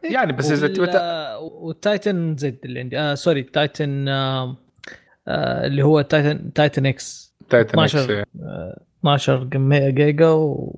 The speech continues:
Speaker 2: وجي دي دي آر، آه، فايف.
Speaker 1: يا، بس إذا أنت تبغى أي حاجة من التكنولوجيات الجديدة، مثلًا لو إنك بتغير جرافيكس كارد، ومثلًا في جرافيكس كارد قدام بي سي آي فور، فحتضطر إنك ممكن تغير المذر بورد وال سي بي يو.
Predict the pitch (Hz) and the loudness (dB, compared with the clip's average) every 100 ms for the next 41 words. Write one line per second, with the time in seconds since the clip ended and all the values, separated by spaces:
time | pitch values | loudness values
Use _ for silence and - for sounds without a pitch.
0 | - 170 151 143 135 135 139 143 139 131 | -12 -10 -4 -2 -2 0 4 4 2 -2
1 | 135 139 139 127 120 151 143 143 135 135 | -8 -6 -4 -4 -6 -8 -4 -2 -2 -4
2 | - _ - 185 120 - 135 135 156 147 | -18 _ -2 0 0 -4 0 0 0 -2
3 | 143 131 127 120 117 113 - - 127 - | -2 0 0 0 0 -2 -6 -6 -6 -6
4 | 117 131 131 135 139 147 127 120 113 - | -4 0 2 2 0 -2 0 -2 -2 -6
5 | 123 123 117 113 123 123 113 110 117 113 | -8 -4 -2 2 2 0 -4 -2 -2 -2
6 | 113 - 120 113 117 117 120 120 127 135 | -4 -2 -2 0 0 0 0 -4 -2 2
7 | 139 123 131 123 113 - 135 127 120 113 | 0 2 0 0 -4 -2 2 2 2 -4
8 | 110 110 107 - - 120 - 113 113 127 | -4 -4 -8 -12 -12 -6 -2 -2 -2 -2
9 | 123 123 113 - 127 120 113 110 120 117 | -2 -4 -6 0 0 0 -4 0 2 2
10 | 110 104 - - - - 117 131 120 110 | 0 -8 -12 -20 -12 -6 0 2 2 2
11 | 131 147 156 175 165 170 - 170 180 208 | 2 2 2 2 4 2 2 -2 0 0
12 | 202 190 202 - 196 202 190 147 135 131 | 0 -2 -6 -2 2 4 4 4 4 4
13 | 135 127 113 107 104 - 110 110 104 | 4 2 2 -2 -4 -6 -4 -2 -2